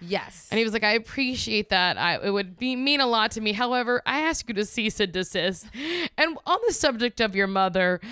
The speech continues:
Speaker 2: I didn't do anything wrong. Your cousin, who was her nurse, was not taking care of her.
Speaker 1: That's important info.
Speaker 2: Yeah.
Speaker 1: I did
Speaker 2: And,
Speaker 1: not know
Speaker 2: and
Speaker 1: that.
Speaker 2: Kanye was like, "Thank you so much. The healing is going to begin." Like,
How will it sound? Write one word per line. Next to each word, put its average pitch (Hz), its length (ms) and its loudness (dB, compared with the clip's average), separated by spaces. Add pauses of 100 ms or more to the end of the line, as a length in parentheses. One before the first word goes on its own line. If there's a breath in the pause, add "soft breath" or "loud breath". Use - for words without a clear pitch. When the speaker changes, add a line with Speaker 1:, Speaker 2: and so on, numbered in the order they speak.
(220 loud breath)
Speaker 2:
I 349 200 2
didn't 302 340 -2
do 277 140 -2
anything 254 420 -2
wrong. 233 460 2
Your 254 180 0
cousin, 277 480 0
who 233 160 -2
was 240 260 0
her 240 200 0
nurse, 240 560 2
was 214 260 -2
not 196 180 0
taking 196 340 -4
care 180 280 0
of 170 80 -6
her. 135 360 -6
Speaker 1:
That's 156 220 -4
important 127 440 -10
info. 123 580 -8
Speaker 2:
Yeah. 226 840 0
Speaker 1:
I 170 60 0
did 208 60 2
Speaker 2:
And, 143 100 -2
Speaker 1:
not 151 200 -6
know 113 140 -10
Speaker 2:
and 233 140 0
Speaker 1:
that. - 80 -12
Speaker 2:
Kanye 233 280 0
was 208 120 -4
like, 208 180 -2
"Thank 208 300 -4
you 202 80 -8
so 202 180 -4
much. 196 340 -4
The 185 120 -4
healing 190 440 -2
is 165 120 -2
going 170 300 -4
to 165 80 -6
begin." 156 580 -4
Like, 180 280 -2